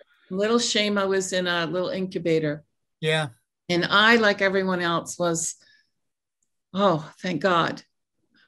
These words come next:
Speaker 1: There is a God." You know, the baby lived. And then Israel, um, blew up the power plant. So this is what I wrote.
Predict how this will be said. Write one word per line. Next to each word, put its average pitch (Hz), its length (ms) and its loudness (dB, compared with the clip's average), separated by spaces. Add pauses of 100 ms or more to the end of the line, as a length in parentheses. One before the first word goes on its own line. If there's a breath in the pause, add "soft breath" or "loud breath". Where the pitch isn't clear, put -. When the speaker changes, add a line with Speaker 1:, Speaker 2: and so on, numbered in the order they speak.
Speaker 1:
There 175 160 8
is 202 180 6
a 180 60 2
God." 180 460 -2 (240)
You 180 80 -4
know, 165 80 -2
the 160 100 -8
baby 190 340 4
lived. 175 500 0 (640)
And 196 280 0
then 233 600 2
Israel, 202 760 -2 (280)
um, 170 640 -4
blew 190 280 4
up 175 320 0 (320)
the 190 100 -8
power 180 320 -4
plant. - 480 -14 (1300)
So - 180 -2
this 233 280 6
is 202 120 -6
what 185 140 0
I 175 80 0
wrote. 160 400 -2